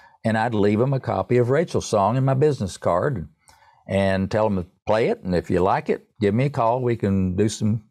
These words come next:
business. You could sell it and make some money with it. Well, I, almost everybody that ended up playing it with a,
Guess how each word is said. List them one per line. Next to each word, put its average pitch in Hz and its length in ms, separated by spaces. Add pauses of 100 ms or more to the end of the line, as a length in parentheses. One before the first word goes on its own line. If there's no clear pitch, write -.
(140)
business. 110 360
You 104 140
could 117 140
sell 113 220
it - 60
and - 80
make 104 160
some 143 140
money 202 180
with 76 200
it. - 100 (800)
Well, 101 360 (520)
I, 107 140 (100)
almost 110 420
everybody 117 520
that 95 220
ended 110 260
up 104 220
playing 123 360
it 104 180 (140)
with 95 320
a, 92 160